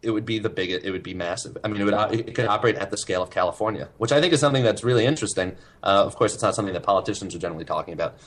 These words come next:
but it, it, it's an interesting thing to think about, and it's also an interesting thing, I think, that politicians should be talking about it more, because if we can work better with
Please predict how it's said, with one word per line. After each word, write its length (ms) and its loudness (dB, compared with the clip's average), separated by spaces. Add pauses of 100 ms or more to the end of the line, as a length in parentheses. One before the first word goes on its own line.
(160)
but 300 2 (420)
it, 80 4
it, 300 4
it's 100 2
an 80 6
interesting 300 4
thing 120 2
to 80 2
think 160 4
about, 180 4
and 80 0
it's 100 -2
also 240 4
an 80 2
interesting 320 -4
thing, 360 0 (240)
I 60 -4
think, 240 -4
that 100 -8 (640)
politicians 480 2
should 140 0
be 80 -4
talking 260 2
about 160 2
it 80 -2
more, 180 2
because 380 0 (220)
if 120 -10
we 100 2
can 160 2
work 380 4
better 640 2
with 460 0